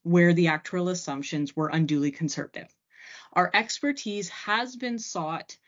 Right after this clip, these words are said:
in life insurance matters, but as pension actuaries, we have to decline our assistance in those matters. So to summarize, the actuarial section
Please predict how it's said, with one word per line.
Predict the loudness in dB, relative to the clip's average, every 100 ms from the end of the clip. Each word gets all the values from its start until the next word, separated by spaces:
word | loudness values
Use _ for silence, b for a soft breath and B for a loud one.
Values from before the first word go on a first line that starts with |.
| b
in | 0 0
life | 0 -2
insurance | -2 -2 0 -2 0
matters, | 0 2 0 -2 -6 -14 _
but | 6 6 4
as | 0
pension | 0 -4 -4 -2
actuaries, | -4 -4 -2 0 2 2
we | 0
have | 0 -4
to | -4
decline | -2 -4 -4 -2 -2 -4 B B B
our | 0
assistance | 0 0 -4 -2 -4 -2
in | -4
those | -4 -6
matters. | -8 -8 -12 -14 -16 B B B B
So | 0 2
to | 2 2
summarize, | 2 2 2 2 0 0 0
the | 2
actuarial | 2 0 -4 -4
section | -4 -6 -6 -4 -2 -2 -4